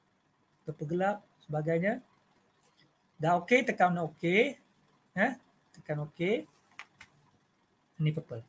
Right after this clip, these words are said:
Ni size. Size-nya ialah lingkaran dia. You boleh main di sini. Besar, nipis.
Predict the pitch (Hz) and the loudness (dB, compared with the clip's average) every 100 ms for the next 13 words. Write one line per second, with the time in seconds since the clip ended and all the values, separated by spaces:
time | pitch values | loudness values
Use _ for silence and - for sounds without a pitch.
0 | _ _ _ _ _ _ _ _ _ 220 | _ _ _ _ _ _ _ _ _ 2
1 | 240 - 302 330 202 - - 214 269 269 | 4 6 6 6 2 -4 2 6 6 4
2 | 277 294 294 240 240 240 214 214 233 233 | 0 2 4 6 10 10 8 4 4 8
3 | 233 226 196 151 - _ _ _ _ _ | 8 8 4 2 -8 _ _ _ _ _
4 | _ _ _ _ _ _ 175 214 240 247 | _ _ _ _ _ _ 2 6 8 10
5 | 240 190 208 214 202 202 196 175 165 143 | 8 6 4 4 6 6 6 2 -4 -6
6 | - - 151 - 190 202 208 - - 156 | -10 -12 -8 2 4 6 2 -2 -14 -12
7 | 139 - | -12 -16